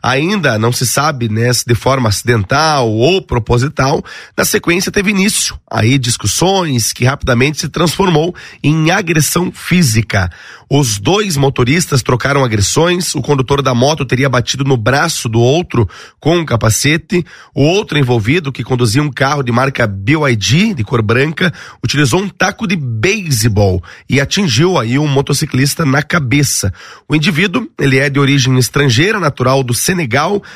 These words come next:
atua como motorista de aplicativo em Passo Fundo, foi preso em flagrante. Informações apuradas aqui pela Uirapuru dão conta que o motorista de aplicativo alegou que possuía um taco dentro do veículo pra sua segurança, pois trabalha durante a noite, não se sabe quem pode entrar no veículo,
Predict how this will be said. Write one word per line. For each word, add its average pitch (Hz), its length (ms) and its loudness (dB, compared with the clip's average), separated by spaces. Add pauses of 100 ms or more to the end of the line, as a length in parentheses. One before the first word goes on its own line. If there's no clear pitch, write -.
(120)
atua 151 340 0
como 143 240 0
motorista 139 420 2
de 135 60 4
aplicativo 156 640 0
em 196 60 0
Passo - 260 0
Fundo, 170 320 0
foi 165 200 -2
preso 175 460 -2
em 160 40 -4
flagrante. 135 680 0 (360)
Informações 139 480 0
apuradas 135 480 0
aqui 135 260 -2
pela 147 220 0
Uirapuru 131 420 0
dão 160 160 2
conta 135 480 0 (300)
que - 80 -8
o 151 60 4
motorista 156 460 0
de 127 60 2
aplicativo 131 560 0
alegou 160 400 0
que 208 120 -4
possuía 165 420 0
um 196 100 -2
taco - 560 -2
dentro 143 320 -2
do 143 100 2
veículo 165 560 0 (420)
pra 185 480 2
sua 202 240 0
segurança, 185 580 -2 (240)
pois 139 160 0
trabalha 139 440 0
durante 120 260 0
a 135 60 4
noite, 151 580 2
não 113 180 2
se 120 140 0
sabe 139 260 0
quem 123 140 0
pode 120 240 2
entrar 120 220 0
no 120 80 2
veículo, 165 580 0